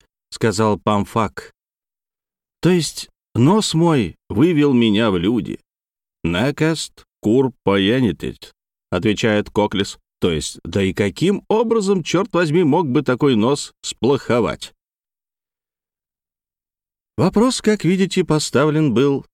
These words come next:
Эразмом, как этого и желал отец,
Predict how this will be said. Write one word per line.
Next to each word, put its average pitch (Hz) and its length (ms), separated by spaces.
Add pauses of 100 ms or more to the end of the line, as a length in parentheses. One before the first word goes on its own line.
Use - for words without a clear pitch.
Эразмом, 151 880
как 104 240
этого 107 320
и - 160
желал 78 480
отец, - 560